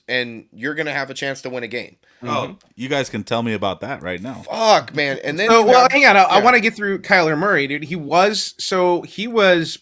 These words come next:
Speaker 3: pressured. I think it told, it was a ridiculous amount of pressures. Um, something like, uh, it, oh, man, I think they got to him near, near to him thirty times in that game. He threw two picks. He was sacked twice. Like, it was,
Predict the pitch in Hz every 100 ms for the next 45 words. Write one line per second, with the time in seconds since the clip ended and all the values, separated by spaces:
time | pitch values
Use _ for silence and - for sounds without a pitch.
0 | _ - 180 175 190 180 151 _ _ _
1 | _ _ _ 139 170 190 - 175 143 190
2 | 131 127 117 135 131 120 107 113 110 101
3 | 107 104 82 - - - 127 117 110 107
4 | - _ _ _ _ _ _ - 180 214
5 | 185 139 139 127 113 110 - 135 120 110
6 | - 107 117 107 117 156 175 170 - -
7 | 165 143 165 214 220 165 160 196 240 240
8 | 226 214 220 226 180 175 170 151 147 165
9 | 165 165 185 190 _ _ _ _ - 185
10 | 202 196 214 202 170 165 - - - _
11 | _ _ - 160 135 - 165 165 - -
12 | 156 156 151 139 - - - 131 123 -
13 | 175 185 180 151 110